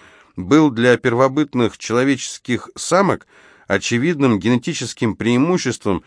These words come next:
так как слабое чувство независимости приводило первобытную самку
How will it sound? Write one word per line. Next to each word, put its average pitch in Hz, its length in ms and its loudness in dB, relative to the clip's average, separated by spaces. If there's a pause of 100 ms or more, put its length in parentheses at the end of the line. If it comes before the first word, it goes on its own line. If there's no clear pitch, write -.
(260)
так 123 180 2
как 120 220 -4
слабое 120 480 2
чувство 131 400 -4
независимости 113 800 0
приводило 107 640 0
первобытную 107 720 0
самку 170 500 -2